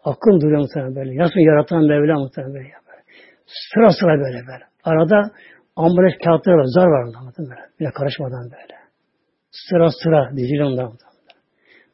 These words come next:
Bunu kim yaratıyor böyle? Yumurtaya bakıyorum mesela, yumurtaya bakıyorum böyle.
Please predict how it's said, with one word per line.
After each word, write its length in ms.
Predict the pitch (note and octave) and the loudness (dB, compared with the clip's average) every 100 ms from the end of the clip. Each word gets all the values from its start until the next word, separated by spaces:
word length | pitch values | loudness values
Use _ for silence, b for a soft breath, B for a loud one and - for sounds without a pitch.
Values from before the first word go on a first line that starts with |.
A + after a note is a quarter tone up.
| - | -2
Bunu 100 | C#3+ - | -2 0
kim 100 | A#3+ | 2
yaratıyor 460 | G#3+ D3 C3 D3+ C3 | 2 2 -2 -6 -8
böyle? 200 | B2+ B2 - _ _ | -12 -16 -20 _ _
Yumurtaya 440 | D3+ E3+ D#3+ G3 E3 | 4 6 6 6 6
bakıyorum 360 | D3 E3 D3+ | 4 4 2
mesela, 240 | C3+ D3+ C#3+ | 2 0 0
yumurtaya 360 | D3+ D#3 E3 | 0 0 0
bakıyorum 360 | D3 B2+ D#3 C#3 | 0 -2 -4 -4
böyle. 340 | C#3 E3 A3 | -4 -2 -4